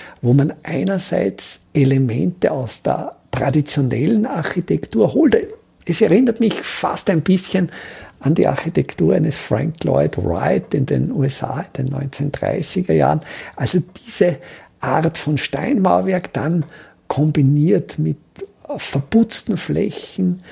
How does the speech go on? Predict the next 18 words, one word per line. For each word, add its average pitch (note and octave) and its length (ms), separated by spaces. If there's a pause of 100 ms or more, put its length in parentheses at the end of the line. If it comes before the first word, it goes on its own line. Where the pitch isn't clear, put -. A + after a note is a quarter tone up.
(320)
mit F#3 220
Terrazzoflächen. F3 1000 (360)
Und F#3+ 340
dieses A#3 320
Gebäude G3+ 600 (280)
ist F3 320
wirklich A3 420
seit - 460
den F#3 160
neunzehnhundertsechziger D#3 880
Jahren B2+ 260
in B2+ 140
einen A#2+ 240
Dornröschenschlaf - 1000
gefallen. - 380
Da - 220
hat - 200
sich - 280